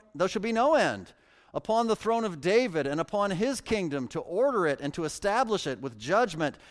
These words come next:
and with justice from henceforth, even forever. Have you ever let your mind wander? If you go back, and we're gonna do this in just a second, and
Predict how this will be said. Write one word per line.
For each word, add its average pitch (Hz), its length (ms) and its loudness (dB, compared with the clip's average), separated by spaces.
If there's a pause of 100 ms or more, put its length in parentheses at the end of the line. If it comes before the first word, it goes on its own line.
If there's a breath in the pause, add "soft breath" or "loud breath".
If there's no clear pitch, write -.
(140 loud breath)
and 156 120 -2
with 139 160 -4
justice 165 540 2
from 147 240 -4
henceforth, 220 1000 -2
even 233 600 -2 (180 loud breath)
forever. 196 1500 0 (520 soft breath)
Have 220 160 2
you 320 60 0
ever 359 180 -2
let 247 240 0
your 180 100 -2
mind 175 460 -2
wander? 165 540 -2 (220 soft breath)
If 151 120 -8
you 165 80 -4
go 170 200 -2
back, 156 260 2
and 151 80 -8
we're 156 80 -4
gonna 151 140 -4
do 156 40 -2
this 143 140 -6
in 131 60 -8
just 123 180 -10
a 107 60 -10
second, 127 440 -2
and - 60 -20